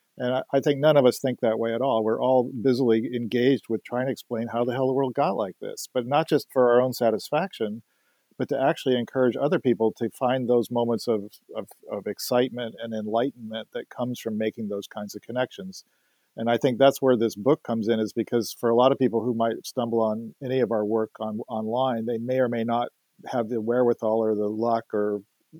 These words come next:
the preconceived ideas to make the kind of connections that we've been able to draw out. So the book is, is a much more composed effort to draw those threads through and make the kinds of connections between, say, a good example for me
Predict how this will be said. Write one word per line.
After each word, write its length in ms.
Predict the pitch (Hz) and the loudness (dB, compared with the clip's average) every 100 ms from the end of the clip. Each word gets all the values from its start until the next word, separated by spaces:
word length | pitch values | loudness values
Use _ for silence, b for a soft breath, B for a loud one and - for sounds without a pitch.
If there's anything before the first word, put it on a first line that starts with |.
| 127 | -12
the 140 | 113 95 | -10 -10
preconceived 920 | - 131 117 117 - 123 - 120 113 | -2 0 2 0 -6 -10 -2 0 0
ideas 460 | 113 107 120 120 - | 0 -2 0 -2 -2
to 100 | 110 | -4
make 200 | 117 - | -4 -4
the 80 | 107 | -6
kind 200 | 113 110 | -6 -6
of 60 | |
connections 340 | 113 117 - 101 | -6 -6 -6 -6
that 120 | 107 | -4
we've 180 | 117 107 | -4 -4
been 140 | 110 | -6
able 180 | 110 104 | -4 -6
to 120 | 113 | -6
draw 300 | 98 101 107 | -8 -8 -4
out. 220 | 127 110 - _ _ _ _ _ _ _ | -2 -4 -8 _ _ _ _ _ _ _
So 160 | 127 | 2
the 100 | 120 | 4
book 300 | 107 147 139 | 6 6 6
is, 180 | 127 143 127 | 2 0 -4
is 220 | 120 107 | -4 -2
a 80 | 120 | -4
much 320 | 117 117 - | 0 -2 0
more 180 | 113 107 | -2 -2
composed 680 | - 110 - 120 120 107 | -2 -8 0 2 2 2
effort 400 | - 117 117 90 | -2 -2 -4 -6
to 100 | - | -8
draw 340 | 101 117 113 110 | -6 -2 0 0
those 260 | 107 101 - | -4 -6 -4
threads 320 | 117 107 - | -2 -2 -6
through 360 | - 117 107 104 | -6 -4 -4 -6
and 120 | 107 | -10
make 160 | 110 110 - | -12 -12 -14
the 60 | |
kinds 260 | - 113 110 | -10 -10 -10
of 60 | |
connections 420 | - 113 113 113 101 | -12 -10 -10 -12 -10
between, 380 | 110 - 110 | -8 -6 -6
say, 240 | 101 117 110 - _ 120 | 0 0 0 -6 _ -10
a 80 | 107 | -8
good 260 | 113 127 | -2 0
example 460 | 107 117 113 - 110 | 2 2 0 0 -4
for 100 | 117 | -2
me 340 | 117 117 110 | 0 0 0